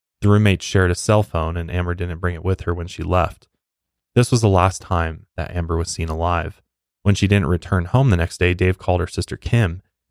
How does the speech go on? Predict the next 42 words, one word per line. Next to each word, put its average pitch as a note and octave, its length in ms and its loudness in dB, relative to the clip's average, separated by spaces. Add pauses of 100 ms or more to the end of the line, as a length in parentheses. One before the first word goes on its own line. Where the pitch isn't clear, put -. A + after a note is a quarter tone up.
but D#2 100 -2
Kim D3 280 2
told G2 200 2
him F2+ 120 0
not F2 180 -2
to - 100 -10
worry. F2+ 460 2 (380)
The A#2+ 60 2
first C#3 240 2
thing C#3 160 0
she - 180 -4
said F#2+ 260 2
was F2+ 120 2
that F2+ 220 2
Amber G2+ 280 4
had G2 160 2
probably F2+ 260 2
gone F2 180 -2
off E2+ 180 -2
to - 80 -12
get E2+ 140 -8
high A2 220 0
with F#2 100 0
someone. D#2+ 440 -2 (500)
Amber F#2 280 0
was F2 160 -2
never E2+ 220 -2
reported E2 500 -2
missing, F2 460 -2 (280)
but A2+ 100 4
it's A2 120 -2
clear B2+ 280 0
that A#2+ 220 0
Dave G2+ 220 2
saw F#2 200 2
this F2 160 -2
strange G#2 360 0
man F2 260 -4
and G2 180 -2
his F#2+ 120 -4
Chevy E2+ 300 -4
Avalanche. E2+ 580 -4